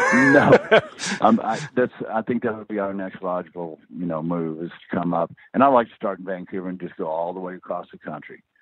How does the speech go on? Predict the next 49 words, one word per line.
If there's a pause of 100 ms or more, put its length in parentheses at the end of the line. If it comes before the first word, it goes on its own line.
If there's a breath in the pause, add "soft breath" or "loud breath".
(240 soft breath)
You
know,
that, (540)
that
to
me
would
be,
uh, (520 soft breath)
that
would
be
really,
really
cool.
I,
we
did
that
before
with
Kill
Devil
Hill,
and (160)
I
think
it's
one
of
my
most
memorable (100)
tours
I
had
of
recent
years, (520 loud breath)
um,
of
just
playing
these
little
podunk (100)
cities
in
between.